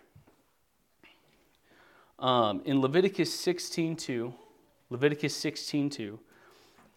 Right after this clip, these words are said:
it says that God resided here. And the Lord said unto Moses, "Speak unto Aaron thy brother,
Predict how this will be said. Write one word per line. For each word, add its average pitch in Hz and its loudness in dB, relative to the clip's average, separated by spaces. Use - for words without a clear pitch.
it - -8
says 165 2
that 151 0
God 175 8
resided 135 4
here. 117 -10
And 117 -4
the 120 -2
Lord 170 6
said 180 2
unto 160 2
Moses, 143 2
"Speak - -4
unto 156 2
Aaron 147 4
thy 139 6
brother, 98 -2